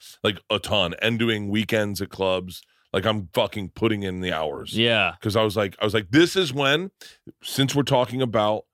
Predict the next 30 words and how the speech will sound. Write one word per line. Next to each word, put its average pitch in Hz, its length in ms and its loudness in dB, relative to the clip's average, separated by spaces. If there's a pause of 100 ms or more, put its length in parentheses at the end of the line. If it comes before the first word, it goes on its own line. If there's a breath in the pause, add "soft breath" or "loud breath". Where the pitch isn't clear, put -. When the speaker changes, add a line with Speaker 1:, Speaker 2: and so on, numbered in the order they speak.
(120)
Speaker 1:
your 117 260 4
journey 107 580 -4
forward 90 640 -2
Speaker 2:
Yep. 120 300 2 (340)
Speaker 1:
and 95 140 -2
the 98 60 -4
f-, - 180 -18
and, 107 340 -2
and 107 280 0 (120)
the 110 200 0
anticipation 131 800 0
and 113 160 -4
the, 92 180 -6 (320 soft breath)
the, 95 300 2 (360)
the 90 160 -4
fretfulness 131 640 0
you 117 80 0
have 113 220 4
about, 98 320 0
like, 92 180 -6
getting 110 320 0
bigger 113 580 0 (400)
than 104 200 -2
you 107 80 -2
can 104 180 -4
control, 135 800 4 (680)
uh, 98 200 2
giving 143 340 2
it 151 80 4
out, 139 280 2